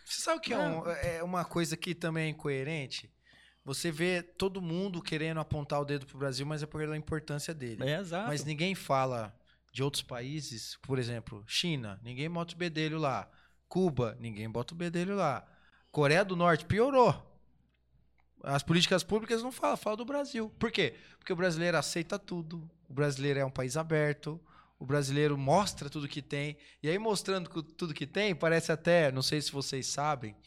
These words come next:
Speaker 1: é, tem, tem uma história de um rei da Bíblia,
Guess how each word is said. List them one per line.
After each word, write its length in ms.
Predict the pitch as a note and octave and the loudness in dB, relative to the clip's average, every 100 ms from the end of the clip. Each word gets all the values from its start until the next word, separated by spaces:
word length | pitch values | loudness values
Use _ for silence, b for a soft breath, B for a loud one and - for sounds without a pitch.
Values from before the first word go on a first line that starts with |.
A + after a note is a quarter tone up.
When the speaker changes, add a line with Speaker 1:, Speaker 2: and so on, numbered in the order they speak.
| B B B B - | B B B B -10
Speaker 1:
é, 680 | B2+ B2+ B2+ B2 B2 B2 A#2+ _ - | -4 -2 0 0 0 -2 -6 _ -8
tem, 220 | D3+ D#3 | -4 -4
tem 200 | - C#3 | -4 -4
uma 120 | D3 C#3+ | -2 0
história 360 | - C#3+ C3+ | 2 2 2
de 120 | B2 | -2
um 80 | C3 | -4
rei 340 | B2 C#3 D3 B2 | 0 2 2 0
da 140 | B2 | -4
Bíblia, 340 | A#2+ D#3 C3+ | -2 -2 -2